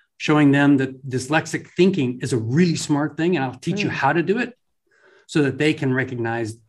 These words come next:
Speaker 1: dyslexics within their organization to empower them. And somewhere we're gonna meet in the middle, and we're going to, um, we're gonna destigmatize that dyslexia is a disability. It's not. It's actually a superpower.
Speaker 2: Wow, I love that,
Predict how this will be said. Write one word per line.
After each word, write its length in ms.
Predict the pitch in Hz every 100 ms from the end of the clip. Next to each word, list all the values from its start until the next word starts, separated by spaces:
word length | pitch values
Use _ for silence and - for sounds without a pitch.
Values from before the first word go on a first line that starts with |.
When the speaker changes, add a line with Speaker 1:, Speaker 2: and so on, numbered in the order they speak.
| -
Speaker 1:
dyslexics 540 | 104 143 139 - 123
within 200 | 117 120
their 180 | 117 185
organization 720 | 175 156 147 123 139 143 - 143
to 140 | 123
empower 420 | 107 - 196 170
them. 300 | 127 156 160 _ _ _ _ _ -
And 120 | 101
somewhere 640 | - - 233 220 160 139 131
we're 120 | 127
gonna 180 | 131 120
meet 200 | 127 131
in 120 | 120
the 60 | 117
middle, 480 | 156 120 107 110 - _ _ _ -
and 300 | 131 120 113
we're 140 | 120
going 340 | 110 123 120 117
to, 380 | - 131 113 113
um, 240 | 110 113 123
we're 120 | 117
gonna 120 | 117
destigmatize 1040 | 113 123 117 139 123 123 113 110 104 104 - _ _ _ _ -
that 260 | 143 123 117
dyslexia 920 | 117 135 131 - 127 120 113 117 135
is 200 | 117 104
a 280 | 110 107 101
disability. 840 | 131 - 104 110 107 90 87 - -
It's 220 | 135 131
not. 260 | 104 95 -
It's 120 | 113
actually 320 | 120 113 120
a 40 | 101
superpower. 560 | - 110 87 - - - _ _ _ _
Speaker 2:
Wow, 240 | 147 156 -
I 80 | 175
love 280 | 170 160 -
that, 240 | 135 110